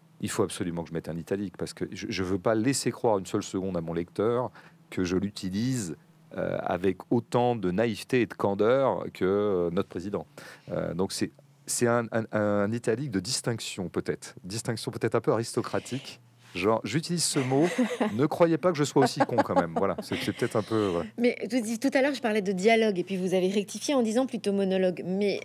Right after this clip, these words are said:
Speaker 2: encore une fois, pardonnez-moi, en fait, en utilisant ces mots et en les écrivant de cette façon-là, euh, vous donnez vraiment à votre lecteur la sensation de discussion, en tout cas d'échange. Alors certes, pas d'échange dans le sens où le lecteur, comme Juliette, ne répond pas à ce personnage,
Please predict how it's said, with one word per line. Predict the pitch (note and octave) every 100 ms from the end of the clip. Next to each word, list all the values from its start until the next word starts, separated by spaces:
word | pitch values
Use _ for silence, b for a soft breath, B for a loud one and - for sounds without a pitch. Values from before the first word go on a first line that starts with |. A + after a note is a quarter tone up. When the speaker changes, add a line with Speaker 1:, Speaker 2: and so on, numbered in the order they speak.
| -
Speaker 2:
encore | F#3 F#3 F#3+
une | G3+
fois, | - E4
pardonnez-moi, | A3+ F3 F#3 A#3 C#4 D#4+ A3 -
en | F3+
fait, | G#3+ G#3+
en | G#3+
utilisant | A#3 - A#3+ A#3 A#3
ces | A#3 A#3+
mots | A#3
et | A3+ F#3
en |
les | F#3+ F#3+
écrivant | - F#3+ G3
de |
cette | F#3+ F3+
façon-là, | F3 F3 B3 E4 E4 F#3+ - -
euh, | B3 D2+ C#3+
vous | F3+ G3+
donnez | F3+ F3 F3+
vraiment | E3+ F#3 F#3 F#3+ C4
à | G#3+
votre | F3 -
lecteur | E3 E3 C4+ C4
la | F3+
sensation | - E3 E3 - E3+ B B B -
de | F3
discussion, | E3 F3 - A#3+ - E4+
en | D4+ F#3+
tout | F#3
cas | F#3+ E3
d'échange. | E3+ A3+ - D#4 C#4+ F#3+
Alors | D3+ E3
certes, | - C4+ - -
pas | A#3
d'échange | G#3 F#3 F#3+ A3 A#3+ A#3
dans | G3
le | F#3
sens | G#3 G3+ G3+
où | G3 B B -
le | B3
lecteur, | B3+ B3 A#3+ -
comme | G3+
Juliette, | G3+ C4+ D4+ C4+
ne | F#3 F3 F3
répond | G3 G3+ D4
pas | E4
à | G3+
ce | F#3
personnage, | G3+ - F#3 F3